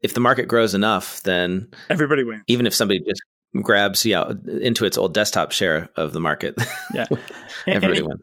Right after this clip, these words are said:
Speaker 2: and he brought up a couple of other interesting points I thought was a good in-, observation. He actually mentioned that Intuit might be in prime fighting condition to take on Square as a competitor because Intuit's been battle hardened from fighting Xero.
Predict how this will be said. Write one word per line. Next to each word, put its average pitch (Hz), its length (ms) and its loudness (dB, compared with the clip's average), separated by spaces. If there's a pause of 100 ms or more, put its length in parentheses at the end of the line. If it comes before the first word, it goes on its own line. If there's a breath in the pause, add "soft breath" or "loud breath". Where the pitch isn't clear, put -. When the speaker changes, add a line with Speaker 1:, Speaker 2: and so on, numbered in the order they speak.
Speaker 2:
and 185 80 2
he 202 40 6
brought 233 200 6
up - 20 4
a 220 40 4
couple 180 220 4
of 151 80 2
other 156 320 4
interesting 147 420 2
points 147 300 0
I 117 80 2
thought 123 260 2
was 120 160 0
a 117 280 0 (200)
good 139 140 0
in-, 127 240 0
observation. 139 500 2
He 143 160 2
actually 190 460 0
mentioned 160 340 2
that - 160 0 (240 loud breath)
Intuit 226 460 4
might 160 260 2
be 160 320 2 (300 loud breath)
in 151 120 0
prime 185 360 4
fighting 190 400 4
condition 123 420 0
to 120 100 -4
take 147 280 2
on 156 160 4
Square - 520 0 (160)
as 117 140 0
a 180 60 -8
competitor 143 640 0
because 160 800 2 (280 loud breath)
Intuit's 196 380 2
been 147 160 2
battle 180 320 0
hardened 135 540 0 (420)
from 139 160 0
fighting 156 300 4
Xero. 123 480 2